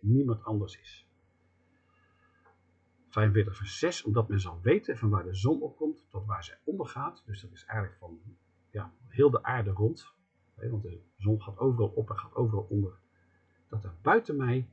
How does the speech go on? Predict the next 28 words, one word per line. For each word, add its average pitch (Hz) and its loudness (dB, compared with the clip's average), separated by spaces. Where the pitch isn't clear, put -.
niets 151 4
is - -8
en 117 4
niemand 160 -2
is. - -18
Ik 220 -2
ben 156 0
Yahweh 127 0
en 113 6
niemand 233 4
anders. - -6
Ja, - -10
het 110 -8
is 123 -2
zo 202 4
ontzettend 151 -4
duidelijk. 160 -6
Vers - -4
achttien, 190 -2
want 104 -2
zo 175 -2
zegt 156 -4
Yahweh 135 2
die 117 2
de 95 -2
hemel 175 2
geschapen 147 -4
heeft, 135 -4